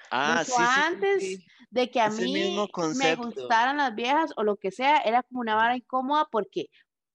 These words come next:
Speaker 2: Y yo decía, "Mae, qué raro, porque yo me siento incómoda". Sí, y aquí hay un disclosure, too, too much information. En mi casa la desnudez era re-,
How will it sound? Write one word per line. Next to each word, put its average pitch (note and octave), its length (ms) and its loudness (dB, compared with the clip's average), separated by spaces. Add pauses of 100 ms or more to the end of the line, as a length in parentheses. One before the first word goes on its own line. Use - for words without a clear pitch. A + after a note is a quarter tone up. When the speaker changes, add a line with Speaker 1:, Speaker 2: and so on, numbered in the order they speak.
(120)
Speaker 2:
Y C#4 120 0
yo C#4+ 160 6
decía, D#4 320 2
"Mae, A#3 340 -2
qué F3 180 -8
raro, D4 300 2
porque G3 320 -4
yo G#3+ 100 -2
me C4 140 -6
siento C#4+ 220 -6
incómoda". D#4 480 -2
Sí, D4+ 400 -4
y G3+ 120 -4
aquí G3 260 -4
hay A3 100 -2
un B3 120 -4
disclosure, A#3+ 680 -8
too, - 220 -8
too C4+ 100 -4
much C4+ 260 -6
information. C#4 600 -8 (360)
En A3 120 -2
mi A3+ 100 -6
casa G#3+ 340 0
la C#4 200 4
desnudez F#3 480 -6
era C4 280 0 (640)
re-, F#3+ 180 4